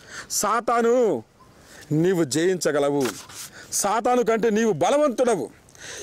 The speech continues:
ఈ సత్యాన్ని మనము చాలాసార్లు మర్చిపోతూ ఉంటాము. సాతాను మనకంటే బలవంతుడు అని మనం భావించి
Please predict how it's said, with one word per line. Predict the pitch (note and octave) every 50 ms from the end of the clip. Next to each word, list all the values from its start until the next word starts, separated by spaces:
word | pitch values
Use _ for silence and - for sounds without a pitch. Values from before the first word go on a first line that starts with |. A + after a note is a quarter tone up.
| - - -
ఈ | G#3+ B3+ C#4 C#4+
సత్యాన్ని | - - E4 F4 G#3 - - D4 D4 C#4+ C#4
మనము | C4 B3+ B3+ B3 - - A#3
చాలాసార్లు | A3+ B3 A#3+ B3 C4 A#3+ G3+
మర్చిపోతూ | G3+ A3 - B3 D4 C4+ G#3+ A#3
ఉంటాము. | A3+ A3 F#3 G#3+ G#3+ G3+ E3 B2 A2+ - _ _ _ _ - - - - - - - -
సాతాను | - - A3+ B3 C#4+ C4 C#4+ C4+ C4 B3
మనకంటే | G#3+ G#3+ A#3+ G#3 B3 B3+ C4 G#3 - C4+ B3+ A3+ D#3+ B2+ - - - - - - - -
బలవంతుడు | A2+ D3+ F#3 A3+ A#3 A#3+ B3 A#3 - - A#3+ B3 C4 C4 A3 D#3+ - - -
అని | - G#3 A#3+ C4 A#3 A3 A#3
మనం | A3 G3 F#3+ F3+ D3+ B2+
భావించి | D#3+ F#3+ B3 B3 C4 C4+ A3+ - - C#4 A#3+ B3+ C#4 C#4+